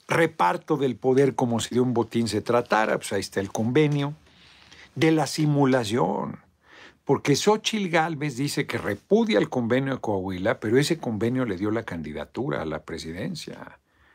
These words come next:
que dice ahí claramente que la candidatura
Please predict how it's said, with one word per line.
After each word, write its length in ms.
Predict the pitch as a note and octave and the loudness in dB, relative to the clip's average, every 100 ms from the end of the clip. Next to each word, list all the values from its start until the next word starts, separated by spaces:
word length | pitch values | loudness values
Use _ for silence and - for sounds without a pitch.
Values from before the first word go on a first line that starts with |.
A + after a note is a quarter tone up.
| _ _ - | _ _ -4
que 140 | C3 | -2
dice 360 | A2 D#3 D#3 F#3 | 2 4 6 6
ahí 260 | D#3 E3 | 6 2
claramente 920 | D#3+ A#2+ A#2+ E3+ D#3 D3 B2+ D3 F3 - - - _ - | 0 0 2 4 4 2 2 0 -2 -6 -20 -20 _ -4
que 260 | C3+ C3+ | 4 6
la 180 | F3 F#3+ | 6 2
candidatura 960 | - G#2 G2+ F#2+ F2+ - D#3 F3 D#3 | -2 -4 -4 -4 -4 0 2 2 0